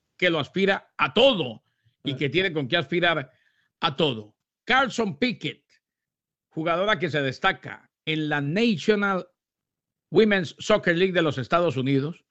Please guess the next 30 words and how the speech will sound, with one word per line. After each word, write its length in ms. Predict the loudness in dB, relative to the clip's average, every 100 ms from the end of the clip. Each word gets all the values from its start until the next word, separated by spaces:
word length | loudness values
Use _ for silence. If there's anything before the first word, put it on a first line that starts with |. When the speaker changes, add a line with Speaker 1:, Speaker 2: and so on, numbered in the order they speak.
| _ _ _
Speaker 1:
que 160 | 2 4
debutó 460 | 4 2 0 0
con 140 | 0 0
la 100 | 0
selección 380 | -2 -2 -2 -2
de 80 |
los 140 | -2 -2
Estados 380 | 0 2 2 0
Unidos, 500 | 0 0 -2 -8 _ _ _ _ _ _ _
que 140 | 0 4
juega 300 | 4 4 4
en 40 |
el 120 | 2
North 180 | -2 0
Carolina 480 | 0 0 0 -2 -2
Courage, 500 | 0 0 -2 -8 -20 _ _ _ 0
que 60 |
alguna 320 | 0 2 0
vez 160 | 2 0
fue 160 | 0 0
transferida, 800 | -2 2 2 2 2 2 -2 -8 _ _
recordemos, 560 | -4 -2 2 2 2 0
del 160 | 2
Orlando 400 | 2 2 2 0
Pride 460 | 4 4 4 2 -4 _ _ _ _ 0
al, 260 | 2 4
eh, 200 | 2 0 -2
North 320 | 0 2 2
Carolina 460 | 0 0 0 0 -2
Courage, 500 | -2 -2 -6 -14